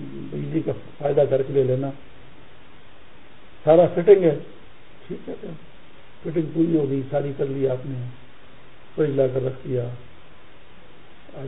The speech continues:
کل نئی چیز گرم کرنے کی، آج کل نام نہیں آتا تھا۔ ہمارے گھر میں شروع میں اس کے بعد کیا، ہم نے کتنی کوشش کی کہ ان بدعات کو، ان بدعات انتظامیہ کو گھر میں داخل نہ کریں۔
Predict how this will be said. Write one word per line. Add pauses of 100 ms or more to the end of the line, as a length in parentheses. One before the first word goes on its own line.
کل
نئی
چیز (1600)
گرم
کرنے
کی، (600)
آج (100)
کل (1300)
نام
نہیں
آتا
تھا۔ (880)
ہمارے
گھر (140)
میں
شروع
میں
اس
کے
بعد (100)
کیا، (180)
ہم
نے
کتنی
کوشش
کی (960)
کہ
ان
بدعات
کو، (680)
ان
بدعات
انتظامیہ
کو
گھر
میں
داخل
نہ
کریں۔